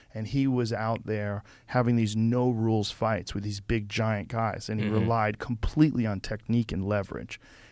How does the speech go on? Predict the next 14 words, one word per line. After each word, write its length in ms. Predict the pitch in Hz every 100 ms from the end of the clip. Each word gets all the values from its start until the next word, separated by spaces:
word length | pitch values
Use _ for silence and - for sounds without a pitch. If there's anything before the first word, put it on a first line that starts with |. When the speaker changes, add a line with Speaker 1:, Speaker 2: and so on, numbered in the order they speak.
| -
Speaker 1:
and 200 | 120 120
developed 720 | 120 110 110 131 127 117 -
this 140 | 107 -
system 760 | - - 160 - - 104 98 - - - -
of 380 | 120 113 107 -
technique 600 | - 117 - 143 147 135 -
and 140 | 113
leverage 500 | 117 135 135 131 120
is 120 | 110
applied 540 | 110 - 117 120 123 110
to 80 | 107
the 80 |
ground 360 | 104 123 127 120
game 300 | 123 123